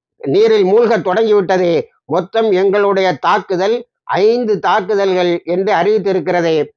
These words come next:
இந்த அறிவிப்புக்கு பின்னால் யூ கேயும் யூ எஸும், அதாவது அமெரிக்காவும் ஆங்கில நாடும், நாங்க அவங்களுடைய மிசில் கெப்பாசிட்டியை குறைக்கிற அளவுல ரெண்டு தாக்குதலை நடத்தினோம்னு. அதுல அந்த தாக்குதல் நடந்தது உண்மை. அதுல அஞ்சு பேர் காயம்பட்டாங்க.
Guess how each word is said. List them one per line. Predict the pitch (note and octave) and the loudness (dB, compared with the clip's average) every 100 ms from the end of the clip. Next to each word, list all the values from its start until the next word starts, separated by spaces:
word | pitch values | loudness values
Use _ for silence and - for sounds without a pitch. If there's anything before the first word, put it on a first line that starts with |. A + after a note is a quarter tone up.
| _ _ | _ _
இந்த | D3 F#3+ F#3 E3 - | -2 0 2 -2 -2
அறிவிப்புக்கு | D3+ G3+ A3 F3+ G3 F#3 G3 | -2 0 0 0 -4 -4 -4
பின்னால் | F3 F3 G#3 F#3 F3 E3 _ _ | -4 -2 0 0 0 -4 _ _
யூ | D#3+ A#3 G3+ | -4 -4 -2
கேயும் | G#3 F#3+ A3 G3 | -2 0 2 0
யூ | F#3 A3 | 0 0
எஸும், | G#3+ - C3 - | -2 -4 -10 -6
அதாவது | C3+ F3 F#3 | -2 0 0
அமெரிக்காவும் | F#3 F#3 G#3+ G3+ F#3+ D#3+ F#3 A#3+ B3 _ _ | 0 0 0 -2 0 0 0 -2 -6 _ _
ஆங்கில | B2+ G3 A3+ G#3+ | -2 0 0 0
நாடும், | G3 F#3 F#3+ E3+ D#3 D#3 | 0 0 0 -2 -4 -8
நாங்க | - D#3+ G3+ G3 | -4 -2 0 0
அவங்களுடைய | F#3+ F#3+ F#3+ F#3 F3+ G3+ A#3+ - _ _ | 0 0 0 0 0 0 -2 -6 _ _
மிசில் | D3 F#3 B3 A#3 | -4 -2 -2 -2
கெப்பாசிட்டியை | G3 F#3+ G3+ - G3 F#3+ | -4 -2 -2 -2 0 0
குறைக்கிற | D#3+ F3+ F#3 F#3+ | 0 -2 0 0
அளவுல | E3 F#3 A3+ | 0 0 0
ரெண்டு | G3+ F#3 D#3+ | 0 -2 -2
தாக்குதலை | F3 F3+ F#3+ F#3+ | -4 -2 0 0
நடத்தினோம்னு. | E3+ E3+ F3 E3 E3 F3+ B4 - _ _ _ | 0 -2 -2 0 2 2 0 -4 _ _ _
அதுல | B2 E3+ G3 G3 | -2 2 2 2
அந்த | A#3 F3+ F3 | 2 0 -2
தாக்குதல் | E3 F#3+ F#3+ G#3 | -2 -2 0 -2
நடந்தது | E3+ F3 G#3 G3+ | 0 0 0 0
உண்மை. | E3+ G3+ G3+ A3+ - _ - | 0 0 0 0 -2 _ -6
அதுல | D3 F3 | -2 0
அஞ்சு | E3 G#3 G#3 | -2 -2 -2
பேர் | A3+ | -2
காயம்பட்டாங்க. | F#3 F3+ A3 G#3+ F#3 F#3 F#3 | -2 -2 0 -2 -2 0 0